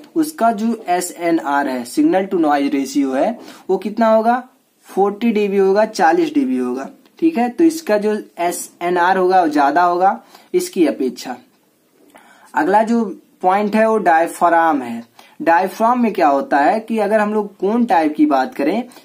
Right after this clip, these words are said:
तो light dia-, diaphragm of aluminum which is extended in form of paper cone। तो जो भी light बहुत ही हल-, हल्का हम लोग यूज करते हैं, डायफ्राम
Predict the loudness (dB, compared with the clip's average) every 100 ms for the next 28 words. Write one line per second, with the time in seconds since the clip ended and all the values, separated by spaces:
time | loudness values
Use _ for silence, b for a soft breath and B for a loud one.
0 | _ 2 4 4 4 2 0 -4 -4 0
1 | 0 2 2 2 0 -2 0 0 -2 0
2 | 0 0 -2 0 2 2 2 0 -4 B
3 | B B -6 -2 -2 0 -2 -2 -6 -8
4 | -8 -6 -4 -2 0 -2 -4 b -4 -4
5 | -4 -2 0 2 2 0 0 2 2 2
6 | -2 -4 -6 -6 -12 b b _ 0 2
7 | 2 2 0 2 4 4 2 0 0 0
8 | 0 -2 0 -2 -2 -2 0 2 2 0
9 | 2 2 2 0 -4 -4 -2 -2 -4 B
10 | B 0 2 2 0 0 0